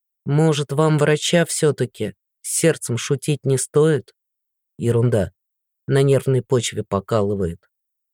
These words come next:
В этот момент на кухню зашла Настя с корвалолом в руках, и через минуту Игорь Андреевич сосредоточенно отсчитывал капли. Выпил одним махом, как коньяк, поморщился, запил чистой водой.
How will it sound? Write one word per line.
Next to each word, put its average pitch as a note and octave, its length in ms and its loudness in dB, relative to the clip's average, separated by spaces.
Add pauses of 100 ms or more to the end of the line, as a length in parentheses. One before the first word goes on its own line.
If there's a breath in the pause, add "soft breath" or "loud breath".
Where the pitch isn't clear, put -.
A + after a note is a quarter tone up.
(500)
В E3 100 0
этот F#3 260 0
момент G3 440 2
на D#3+ 120 2
кухню F3+ 400 -2
зашла E3 400 2
Настя F#3+ 400 0
с - 60 -10
корвалолом D3+ 760 0
в C#3+ 60 -6
руках, D#3 520 -2 (360)
и D#3 100 -2
через E3 300 0
минуту F#3+ 440 2
Игорь D#3+ 260 2
Андреевич F3 520 2
сосредоточенно D#3 1000 -2
отсчитывал E3 640 0
капли. A#2+ 540 -2 (540)
Выпил F3 360 2
одним D3+ 320 4
махом, D#3 420 2
как C#3 280 -2
коньяк, D#3+ 580 0
поморщился, C#3+ 800 0
запил D3 420 0
чистой D#3 460 -2
водой. D3 480 2